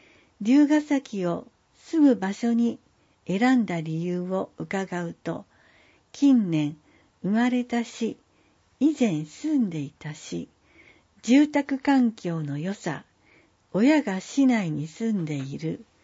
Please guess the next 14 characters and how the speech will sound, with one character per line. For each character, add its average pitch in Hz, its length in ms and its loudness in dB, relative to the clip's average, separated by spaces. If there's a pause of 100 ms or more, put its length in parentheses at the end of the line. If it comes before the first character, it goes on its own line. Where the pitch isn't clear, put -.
(360)
通 247 340 -2
勤、 226 420 -4 (340)
通 262 320 0
学 262 360 0
の 240 260 0 (360)
利 202 160 -2
便 269 260 4
性 262 360 -2
が 240 240 -6 (120)
上 240 280 2
位 160 80 -4 (100)
に。 139 240 -8 (1400)
市 - 220 -2
で 185 280 0